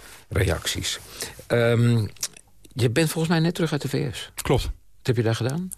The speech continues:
Speaker 2: Ik heb een roadtrip gemaakt, tweeënhalve week.
Speaker 1: In welk
Speaker 2: Ja.
Speaker 1: deel?
Speaker 2: In West Coast. We zijn begonnen in, eh, L A, daarna via de kustweg naar San Francisco,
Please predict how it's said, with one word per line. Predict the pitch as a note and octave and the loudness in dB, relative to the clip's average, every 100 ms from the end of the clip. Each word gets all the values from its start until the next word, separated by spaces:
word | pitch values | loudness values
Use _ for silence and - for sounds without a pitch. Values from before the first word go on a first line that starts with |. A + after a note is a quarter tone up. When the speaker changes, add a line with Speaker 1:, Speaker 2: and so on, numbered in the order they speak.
| - | -2
Speaker 2:
Ik | A#2+ | 2
heb | B2+ | 4
een | A#2+ A2+ | 6 6
roadtrip | B2+ C#3 - G#2+ | 6 4 2 0
gemaakt, | A2 G#2 G2 - - - | 2 0 0 -4 -10 -10
tweeënhalve | - A2 G#2+ G#2+ | 0 2 4 2
week. | G#2 G2+ - - - - - - | 2 0 -2 -12 -18 -20 -18 -2
Speaker 1:
In | G2 | 2
welk | G2 | 4
Speaker 2:
Ja. | G2 | 4
Speaker 1:
deel? | A2 C3+ E3+ - - - - | 2 0 -4 -10 -20 -12 0
Speaker 2:
In | A2+ | 4
West | A#2 A#2 | 4 2
Coast. | - G2+ - - - - - - - | 2 0 0 -8 -12 -20 -20 -20 -20
We | - _ - | -20 _ -8
zijn | - G#2+ | 0 0
begonnen | G2+ A#2 A2 | 2 2 4
in, | G#2+ G#2+ | 4 4
eh, | G#2 G#2 A2 - A2 | 4 4 2 0 0
L | |
A, | G#2+ G#2+ G#2 - - | 2 0 -2 -8 -6
daarna | - G#2 G#2 | 0 0 0
via | G#2+ G#2 | 0 -2
de | G2+ | -2
kustweg | A2 G2 G#2 G2+ - | -2 0 0 0 0
naar | G#2 | 0
San | - | 2
Francisco, | G#2 G#2 A2+ - G#2+ G2+ | 0 2 0 2 2 0